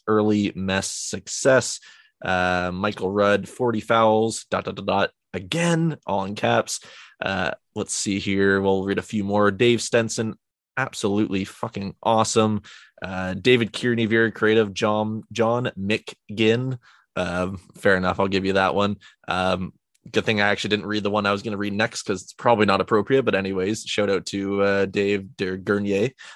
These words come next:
uh, for that. And he'll know what I'm talking about if he's listening to this. But anyways, um, and we'll finish off with, um,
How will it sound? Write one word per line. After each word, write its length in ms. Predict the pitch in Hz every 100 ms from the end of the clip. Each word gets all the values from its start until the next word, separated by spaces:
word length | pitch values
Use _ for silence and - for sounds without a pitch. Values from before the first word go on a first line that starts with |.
| -
uh, 300 | 95 98 117
for 240 | - 107
that. 160 | 95 104
And 100 | 107
he'll 140 | 107
know 160 | 101 95
what 100 | 92
I'm 80 |
talking 280 | 90 98 95
about 160 | 101 95
if 40 |
he's 180 | 95 98
listening 340 | 101 - 98
to 100 | 135
this. 220 | 104 120 -
But 120 | 101
anyways, 460 | 98 98 95 135 - - - -
um, 580 | 113 113 113 117 113 113
and 320 | 120 117 120
we'll 140 | 120 120
finish 720 | - 135 131 131 - - - 110
off 340 | 123 131 127 -
with, 260 | 131 131 _ 139
um, 560 | 135 135 139 139 139